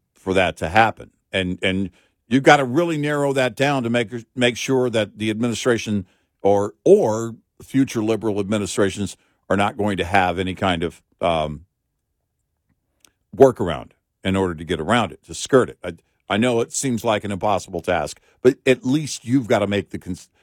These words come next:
the, the, the effort to do that in the legislation. We'll see, we'll see where it goes. But there,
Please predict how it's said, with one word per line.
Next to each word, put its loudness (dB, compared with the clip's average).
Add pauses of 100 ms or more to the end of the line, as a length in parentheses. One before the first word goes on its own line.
(120)
the, -4 (600)
the, 2
the -2 (140)
effort 2 (540)
to -6
do 0
that 2
in -2
the -6
legislation. -2
We'll -10
see, -10 (260)
we'll 0
see -4
where -2
it -12
goes. 2 (1800)
But 6 (460)
there, 4